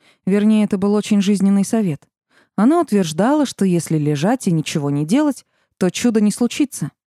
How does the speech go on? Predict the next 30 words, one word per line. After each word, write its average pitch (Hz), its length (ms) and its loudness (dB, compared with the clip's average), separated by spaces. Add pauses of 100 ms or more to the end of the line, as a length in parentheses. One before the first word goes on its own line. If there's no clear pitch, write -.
(120)
мечта 170 480 0
не 156 120 0
сбудется. 180 640 -2 (560)
Нужно 185 400 2
шевелиться. 233 720 0 (400)
Идти, 214 480 0
бежать, 196 520 0
ползти 208 540 0
или 208 140 2
на 180 120 0
худой 185 300 -2
конец 202 300 0
дышать 233 420 -2
в 165 60 -2
её 156 120 0
сторону. 139 480 -6 (1120)
Хотя 196 320 0
я 185 220 2
и 196 60 2
верила 196 360 2
в 156 60 -4
эту 165 160 -2
любопытную 170 560 0
теорию, 247 500 2 (240)
но 190 140 2
никогда 185 420 0
не 285 140 4
следовала 208 420 0
этому 156 300 0
совету. 151 500 -6